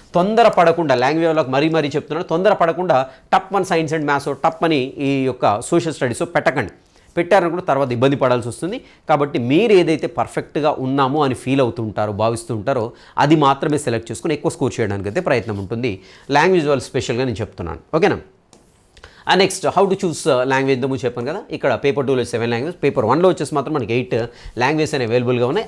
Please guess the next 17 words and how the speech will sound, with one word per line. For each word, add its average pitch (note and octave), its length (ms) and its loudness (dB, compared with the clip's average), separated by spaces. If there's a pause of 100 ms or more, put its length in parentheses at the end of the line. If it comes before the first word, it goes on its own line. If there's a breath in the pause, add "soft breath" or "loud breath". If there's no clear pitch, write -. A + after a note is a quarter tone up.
(160)
As F3+ 140 2
it - 80 -4
is-గా D3+ 180 2
ఇక్కడ C3 200 -4
ఏంటంటే B2 320 -2 (360 loud breath)
మనం C#3+ 200 2
టెన్త్ F#3 240 2
క్లాస్ F3+ 300 4
వరకు D3 240 0 (320 loud breath)
మన C#3 140 2
యొక్క C3+ 100 2 (160)
మీడియం E3 340 4
అయినా E3 220 4
అది E3 140 0
ఉండాలి, C#3 260 0 (140)
లేదంటే C3 380 2 (360 soft breath)
ఒక B2+ 80 -4